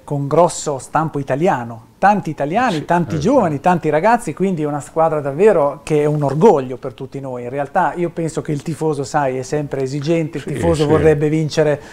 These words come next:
Speaker 1: l'Eurolega forse, il tifoso è legato ai successi del passato, alla voglia di essere in alto e magari c'ha questo istinto. Poi però, per esempio, il ventisei di dicembre noi abbiamo visto, no, alla Vitri Frigo Arena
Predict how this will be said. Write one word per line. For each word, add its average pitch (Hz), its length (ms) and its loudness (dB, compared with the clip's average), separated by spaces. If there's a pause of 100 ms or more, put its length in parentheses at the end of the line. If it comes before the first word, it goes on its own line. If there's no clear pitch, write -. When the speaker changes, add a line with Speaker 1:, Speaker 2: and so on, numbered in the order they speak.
(100)
Speaker 1:
l'Eurolega 160 800 6
forse, 156 500 -2 (200)
il 185 160 -4
tifoso 170 480 2
è 156 160 6
legato 160 460 4
ai 147 80 0
successi 165 500 -2
del 156 140 2
passato, 160 440 0
alla 143 140 0
voglia 156 260 2
di 165 80 -2
essere 226 280 2
in 185 100 2
alto 139 340 -2 (160)
e 190 140 2
magari 170 340 6
c'ha 156 140 -2
questo 156 240 -6
istinto. 143 320 -8
Poi 180 240 4
però, 160 340 0 (340)
per 160 160 -4
esempio, 160 600 -4 (1000)
il 143 120 -6
ventisei 156 480 -2
di 147 120 -6
dicembre 135 580 -4 (180)
noi 156 160 0
abbiamo 143 260 -2
visto, 139 380 -4
no, 143 300 -4
alla 127 320 -6
Vitri 139 280 -6
Frigo 147 420 -2
Arena 131 360 -2